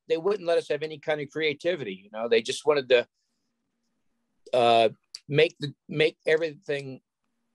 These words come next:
how they wanted, and the band didn't like that, so they pulled away. And then the movie made it a little, you know, a little bit about me, and then made their own movie. It's cool that they wanted to, uh,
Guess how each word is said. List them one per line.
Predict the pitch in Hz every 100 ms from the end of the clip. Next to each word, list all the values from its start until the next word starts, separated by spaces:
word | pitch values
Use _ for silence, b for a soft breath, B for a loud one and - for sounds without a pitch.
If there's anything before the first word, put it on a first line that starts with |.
| _ _ _ _
how | - 139
they | 135 131
wanted, | 123 160 135 107 110 - -
and | 113
the | 113
band | 104 143 165 147
didn't | 147 135
like | 131 131 - -
that, | 110 -
so | -
they | 117
pulled | 113 - 143
away. | 127 117 110 110
And | 120
then | 117
the | 113
movie | 127 127 117
made | 117 117 117
it | 113 _ _ _ _ b b b b
a |
little, | 135 185 214 202 _
you | 190
know, | 151 135 135 _ _ -
a |
little | 170 196
bit | 202 180
about | 147 147 143 143
me, | 143 139
and | 131 131
then | 131 127 123 120 _ _
made | 127 127
their | 120 120
own | 117 113
movie. | 117 101 90 _ b b b -
It's | 226
cool | - - 269 254 170 135
that | 151 151
they | 139
wanted | 143 165 160 -
to, | 156 160 151 _ _ _ _ _ _ _ -
uh, | 120 117 113 110 107 104